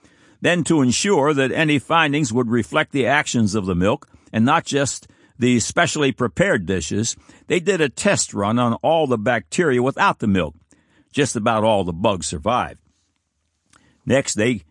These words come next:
grew bacterial colonies on the special petri dishes and watched what happened when they added the milk components.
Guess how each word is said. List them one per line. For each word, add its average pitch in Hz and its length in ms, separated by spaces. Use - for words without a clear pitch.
grew 131 240
bacterial 117 640
colonies 120 640
on 113 160
the 110 240
special 120 440
petri 98 400
dishes 90 460
and 120 220
watched 180 340
what 147 160
happened 123 540
when 120 100
they 120 200
added 135 380
the 127 120
milk 156 340
components. 92 800